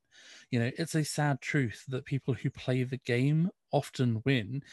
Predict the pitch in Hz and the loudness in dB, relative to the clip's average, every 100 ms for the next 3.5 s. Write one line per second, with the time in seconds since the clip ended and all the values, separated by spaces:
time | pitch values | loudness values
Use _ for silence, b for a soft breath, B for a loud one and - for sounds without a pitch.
0 | B B 123 127 147 156 143 127 131 120 | B B 0 4 6 6 6 6 6 6
1 | 110 110 120 117 110 - 113 120 - 120 | 2 2 2 2 -2 -4 -2 -2 0 -2
2 | 110 110 110 110 107 - 110 107 - 104 | -2 -2 -2 -4 -4 -4 -6 -6 -6 -6
3 | 104 123 110 147 | -2 -2 -2 -6